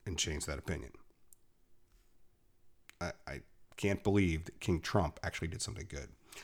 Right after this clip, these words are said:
But Trump may have left out key details in his description, but Virginia lawmakers, lawmakers were embarrassed nonetheless, and they had to change the rule. Now, his rhetoric,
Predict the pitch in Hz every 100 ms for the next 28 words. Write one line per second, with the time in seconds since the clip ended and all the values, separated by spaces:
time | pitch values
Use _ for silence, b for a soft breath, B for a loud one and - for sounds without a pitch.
0 | B B 120 98 - b b - - -
1 | - - - - 160 160 127 127 117 107
2 | - - 113 - 90 - 107 101 117 147
3 | 135 135 135 127 - - 143 - 127 127
4 | - - b b b b b b _ 127
5 | 110 - - 117 113 113 104 98 90 82
6 | 82 80 - 113 117 95 101 87 90 87
7 | 85 78 90 82 - 80 82 123 123 -
8 | - b b b b b _ - - 87
9 | 82 82 76 - 73 - - - - -
10 | _ - - _ _ _ - - - -
11 | 123 127 131 117 139 180 95 92